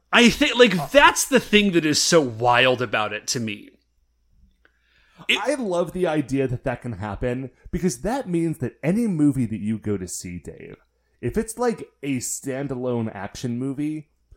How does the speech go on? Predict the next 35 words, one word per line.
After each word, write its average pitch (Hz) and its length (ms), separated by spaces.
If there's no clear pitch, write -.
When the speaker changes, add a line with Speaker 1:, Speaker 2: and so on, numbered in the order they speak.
Speaker 2:
you 139 180
can 247 220
just 214 340
know 170 640
that, 151 180
like, 170 240
it 254 100
is 233 180
not 202 220
impossible 147 840
that 143 200
some 202 500
movie 127 540
that 120 280
comes 190 340
out 107 460
this, - 360
like, 190 200
okay, 170 400
uh, 123 680
you 196 100
know 233 60
what 220 120
other 214 140
movie 196 280
I 190 60
just 180 200
saw 170 160
for - 80
the 160 80
first 165 300
time? 160 260
Another 151 380
car 123 320
movie. 87 400